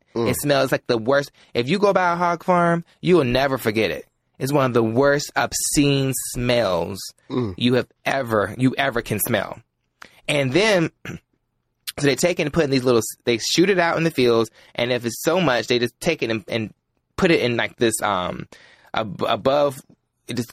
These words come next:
Speaker 2: hole in the wall, a
Speaker 1: Oh,
Speaker 2: hole in the ground,
Speaker 1: that's
Speaker 2: where it's
Speaker 1: nasty.
Speaker 2: all this boo-boo and everything
Speaker 1: Like a
Speaker 2: that's
Speaker 1: pond
Speaker 2: just
Speaker 1: of shit.
Speaker 2: a pond of shit. And the pond of shit s-, absorbs into the groundwater, and then it starts poisoning the neighbors.
Speaker 1: Mm.
Speaker 2: It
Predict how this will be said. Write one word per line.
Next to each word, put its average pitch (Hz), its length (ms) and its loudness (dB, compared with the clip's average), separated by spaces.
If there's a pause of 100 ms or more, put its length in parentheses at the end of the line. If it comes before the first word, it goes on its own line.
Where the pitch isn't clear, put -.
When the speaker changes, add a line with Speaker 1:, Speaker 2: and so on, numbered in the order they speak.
(200)
Speaker 2:
hole 160 500 0
in 110 80 -4
the 104 100 0
wall, 92 320 0
a 131 100 2
Speaker 1:
Oh, - 20 0
Speaker 2:
hole 165 320 2
in 139 80 -2
the 127 80 -2
ground, 110 460 0
Speaker 1:
that's 95 160 -2
Speaker 2:
where 123 80 4
it's 113 60 -2
Speaker 1:
nasty. 120 120 2
Speaker 2:
all 131 120 0
this 127 200 -4
boo-boo 123 540 2
and 113 100 0
everything 123 280 2
Speaker 1:
Like 117 80 -2
a - 60 2
Speaker 2:
that's 113 100 -4
Speaker 1:
pond 123 220 0
Speaker 2:
just - 20 -4
Speaker 1:
of 95 80 -2
shit. 92 260 -2
Speaker 2:
a - 80 -2
pond 156 260 0
of 160 60 0
shit. 107 320 0 (300)
And 127 180 -2
the 120 40 -4
pond 165 280 -2
of 139 60 -4
shit 165 260 0
s-, - 60 -12 (180)
absorbs 127 880 2 (120)
into 120 400 0
the 107 120 2
groundwater, 113 920 0 (240)
and 113 260 -4
then 143 340 0
it 123 60 -4
starts 117 320 -2
poisoning 120 540 0
the 104 80 2
neighbors. 110 520 -2 (160)
Speaker 1:
Mm. 92 480 -2 (120)
Speaker 2:
It 113 100 -2